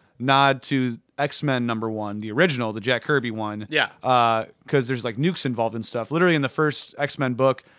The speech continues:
Speaker 1: Magneto's doing something with, like, a nuclear launch.
Speaker 2: And
Speaker 1: And then it's the same thing with, um, what's his name? Kevin Bacon's character and the
Speaker 2: Is
Speaker 1: Cuban,
Speaker 2: doing a
Speaker 1: they tie in the
Speaker 2: similar
Speaker 1: Cuban Missile Crisis. That was kinda clever. And then he's wearing the Magneto helmet. So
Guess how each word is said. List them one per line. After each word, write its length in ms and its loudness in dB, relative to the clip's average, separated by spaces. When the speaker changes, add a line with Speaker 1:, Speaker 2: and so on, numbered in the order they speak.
Speaker 1:
Magneto's 500 0
doing 220 -2
something 260 -4
with, 120 -6
like, 100 -6
a 60 -8
nuclear 420 -6
launch. 480 -10
Speaker 2:
And 340 0
Speaker 1:
And 260 4
then 220 0
it's 140 -2
the 60 -2
same 240 2
thing 240 2
with, 260 -2
um, 460 2
what's 180 -4
his 100 -8
name? 160 -6
Kevin 260 0
Bacon's 340 0
character 580 4
and 100 2
the 80 4
Speaker 2:
Is 80 -2
Speaker 1:
Cuban, 200 4
Speaker 2:
doing 240 4
a 60 0
Speaker 1:
they 160 6
tie 220 6
in 100 4
the 40 4
Speaker 2:
similar 140 2
Speaker 1:
Cuban 180 2
Missile 260 2
Crisis. 440 2
That 160 4
was 100 -2
kinda 220 0
clever. 400 4
And 100 2
then 60 4
he's 120 0
wearing 220 2
the 60 2
Magneto 400 2
helmet. 400 2
So 380 2